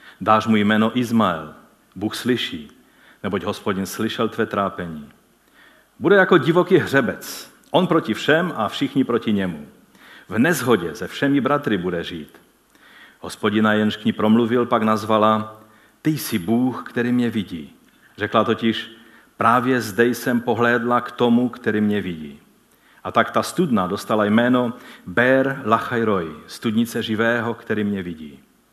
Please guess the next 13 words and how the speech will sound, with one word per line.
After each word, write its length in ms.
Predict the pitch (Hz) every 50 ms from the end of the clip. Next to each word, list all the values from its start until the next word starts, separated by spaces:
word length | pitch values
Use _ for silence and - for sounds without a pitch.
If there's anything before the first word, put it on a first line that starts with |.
| _ _ _ - - - - - _
Jak 160 | 107 98 98
známo, 560 | - 104 110 117 113 123 123 127 131 135 139
leží 280 | 131 131 120 107 113 113
mezi 260 | 107 101 95 90 90
Kádešem 840 | - - 110 113 117 120 117 107 - - 110 107 107 107 110 113 113 -
a 100 | 98 90
Beredem. 540 | 85 95 90 90 87 82 82 80 76 73 - _ _ _ _ _ _ _ _ _ _ - - -
Hagar 300 | - 107 113 117 127 120
pak 180 | 117 127 113 123
Abramovi 460 | 117 123 131 127 127 131 127 127 127
porodila 420 | - 131 123 127 120 131 127 123
syna. 420 | 120 - - 117 107 92 78 80 -
Abram 480 | 95 92 92 98 98 101 101 95 90